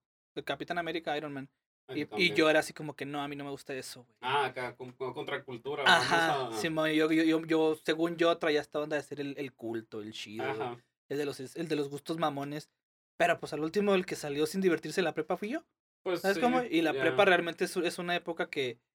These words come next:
Speaker 1: a mí no me gustaría vivir.
Speaker 2: Eh.
Speaker 1: Mucha gente dice, "No, la prepa, la mejor etapa en mi vida". Yo,
Speaker 2: Ah, tanto.
Speaker 1: "No,
Speaker 2: Bueno,
Speaker 1: mándame
Speaker 2: no.
Speaker 1: a la secundaria mil veces". Ah.
Speaker 2: Pues yo, yo, yo no sé,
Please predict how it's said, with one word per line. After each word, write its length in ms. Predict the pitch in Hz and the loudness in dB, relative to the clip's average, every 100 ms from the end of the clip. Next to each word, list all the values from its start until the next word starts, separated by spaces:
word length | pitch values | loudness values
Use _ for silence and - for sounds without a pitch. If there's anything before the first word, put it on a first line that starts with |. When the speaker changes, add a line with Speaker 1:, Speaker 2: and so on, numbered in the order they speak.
| _ _ _ _ | _ _ _ _
Speaker 1:
a 140 | 156 156 | 0 0
mí 120 | 170 | 0
no 120 | 170 | -4
me 160 | 160 151 | -4 -6
gustaría 340 | 143 - 135 | -8 -10 -10
vivir. 340 | 131 123 127 _ _ _ _ _ _ _ - | -8 -8 -10 _ _ _ _ _ _ _ -12
Speaker 2:
Eh. 60 | 440 453 480 440 - _ - | -10 -10 -14 -16 -16 _ -8
Speaker 1:
Mucha 160 | 175 | -4
gente 220 | 165 175 175 | -4 -4 -6
dice, 140 | 160 | -8
"No, 240 | 147 165 | -8 -8
la 180 | 185 165 | -8 -8
prepa, 300 | - 160 - | -8 -10 -10
la 80 | 170 | -10
mejor 220 | 143 151 | -8 -8
etapa 280 | 151 156 170 | -6 -6 -8
en 60 | 156 | -12
mi 80 | 143 | -10
vida". 80 | 139 | -10
Yo, 160 | 147 | -10
Speaker 2:
Ah, 60 | 139 | -12
tanto. 280 | - 151 151 | -10 -10 -8
Speaker 1:
"No, 380 | 156 156 151 135 | -8 -2 0 0
Speaker 2:
Bueno, 80 | 131 170 | 0 2
Speaker 1:
mándame 220 | 180 185 | 4 4
Speaker 2:
no. 60 | |
Speaker 1:
a 20 | 180 | 4
la 80 | |
secundaria 480 | 160 160 147 147 156 | 2 -4 -6 -6 -4
mil 180 | 156 151 | -4 -4
veces". 320 | 143 131 127 _ _ _ _ _ _ _ _ _ - | -6 -10 -16 _ _ _ _ _ _ _ _ _ -18
Ah. 180 | 123 120 - | -18 _ -6
Speaker 2:
Pues 240 | 233 208 | -4 -4
yo, 60 | 196 175 | -6 -8
yo, 120 | 165 - - | -10 -12 -8
yo 80 | |
no 100 | 151 - | -8 -6
sé, 500 | - 120 127 127 | -6 -4 -4 -6